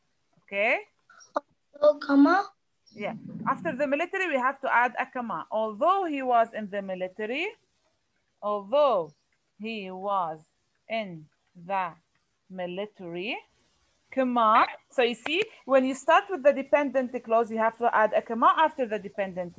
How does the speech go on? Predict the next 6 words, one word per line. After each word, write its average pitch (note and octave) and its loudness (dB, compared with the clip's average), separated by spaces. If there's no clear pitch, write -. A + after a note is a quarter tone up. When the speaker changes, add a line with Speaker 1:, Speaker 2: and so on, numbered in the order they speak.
Speaker 1:
glo-, A#3+ 0
clause. A#3 2
Joe D#4 4
is A#3+ 2
having, B3 2
uh, - -8